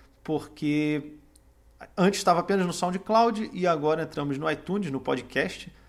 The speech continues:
oficialmente, faz uma semana, e já chegamos a ficar em primeiro lugar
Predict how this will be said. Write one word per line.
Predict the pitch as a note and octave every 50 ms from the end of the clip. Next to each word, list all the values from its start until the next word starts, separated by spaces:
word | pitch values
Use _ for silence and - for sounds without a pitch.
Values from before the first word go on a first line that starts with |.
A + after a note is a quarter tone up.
| - - - _ -
oficialmente, | - C3 B2 - - - C#3 B2 A#2+ A#2 A#2+ C#3 D#3 D3+
faz | - - A#2+ A#2 A#2
uma | C3 C#3 C#3
semana, | - - F3+ D#3+ C3 B2+ C#3+ E3 E3+ - - - _ _ _ _ - _ - -
e | - D#3 D3 D#3
já | C#3+ D3+ E3
chegamos | D#3+ - - D#3+ D#3+ F#3 F#3+ G3
a | F#3+
ficar | F#3+ - - F#3+
em | F#3+
primeiro | - - A3 F#3+ E3 D#3 E3+ G#3+ C4+ D#4+ D#4+
lugar | C4+ A#3+ F#3+ D3 D3+ D3 D#3+ F#3 - - - -